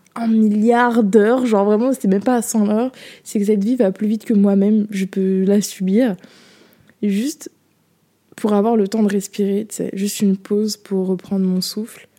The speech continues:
me reposer et avoir assez d'énergie pour continuer ma route. J'ai toujours admiré les personnes ambitieuses qui ont une force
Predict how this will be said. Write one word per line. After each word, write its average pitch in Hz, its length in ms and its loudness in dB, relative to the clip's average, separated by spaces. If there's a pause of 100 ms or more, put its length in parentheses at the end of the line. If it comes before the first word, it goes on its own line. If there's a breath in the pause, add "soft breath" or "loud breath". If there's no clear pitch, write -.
(120)
me 196 80 0
reposer 190 600 -2
et 185 60 0
avoir 175 280 -4
assez 180 240 -10
d'énergie 185 340 -4
pour 196 240 -16
continuer 185 340 -6
ma 175 120 -4
route. 175 280 -12 (680)
J'ai 185 140 -4
toujours 214 260 -2 (100)
admiré 208 460 2
les 208 120 0
personnes 190 460 -4
ambitieuses 202 720 -4 (320)
qui - 180 -6
ont 208 60 2
une 208 160 4
force 233 460 -4